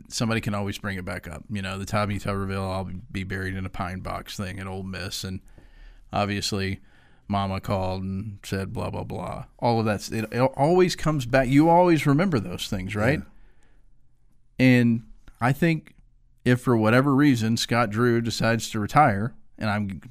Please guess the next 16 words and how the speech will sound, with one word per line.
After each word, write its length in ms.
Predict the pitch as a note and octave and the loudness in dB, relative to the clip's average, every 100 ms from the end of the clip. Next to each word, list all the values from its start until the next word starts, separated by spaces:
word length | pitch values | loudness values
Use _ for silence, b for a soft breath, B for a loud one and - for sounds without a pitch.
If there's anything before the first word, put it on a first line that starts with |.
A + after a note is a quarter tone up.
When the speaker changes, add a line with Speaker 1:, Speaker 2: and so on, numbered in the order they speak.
| B2 | 2
Speaker 1:
putting 180 | A2 | 2
the 80 | G2+ | 2
cart 300 | - A#2+ G2 | 0 0 0
way 240 | G#2 B2 D#3 | 0 2 4
before 320 | D#3 D#3+ E3 | 2 0 2
the 120 | E3+ | 2
horse 240 | C#3 G#2 - | 2 0 -2
here, 180 | A2+ | -2
I 100 | A2 | 0
totally 320 | G#2 A#2+ A#2+ A#2+ | 2 2 4 4
understand. 540 | A#2 - G#2+ F#2 G2 b b b b | 2 -2 -4 -4 -8 b b b b
If 140 | - - | -8 -4
things 260 | A#2+ C3+ B2 | -2 -2 0
go 140 | C#3 | 2
well 260 | B2+ A2+ G#2+ | 2 2 0
here, 340 | G#2 G2 G#2+ | -2 -4 -6